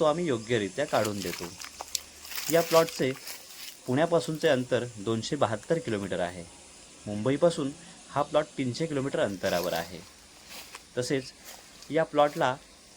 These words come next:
मालकांनी डांबरी रस्ता, तसेच डांबरी रस्त्यापासून या प्लॉटचे अंतर पन्नास मीटर आहे आणि मधला प्लॉट हा मालक तुम्हाला विकत घेऊन देणार आहे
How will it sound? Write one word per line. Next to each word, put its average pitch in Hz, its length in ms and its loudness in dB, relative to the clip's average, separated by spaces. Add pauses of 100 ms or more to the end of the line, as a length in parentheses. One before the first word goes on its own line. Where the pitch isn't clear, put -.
(320)
मालकांनी 117 600 0 (400)
डांबरी 113 380 4
रस्ता, 127 440 2 (1500)
तसेच 123 280 -2 (380)
डांबरी 131 280 4
रस्त्यापासून 165 560 4 (360)
या 139 140 4
प्लॉटचे 127 400 2
अंतर 120 280 0
पन्नास 135 500 0
मीटर 101 220 0
आहे 87 280 0 (280)
आणि 110 160 -4
मधला 104 400 2
प्लॉट 135 280 4 (480)
हा 139 120 2
मालक 135 400 2
तुम्हाला 139 340 2 (360)
विकत 120 280 0
घेऊन 117 320 0
देणार 90 260 0
आहे 85 220 -4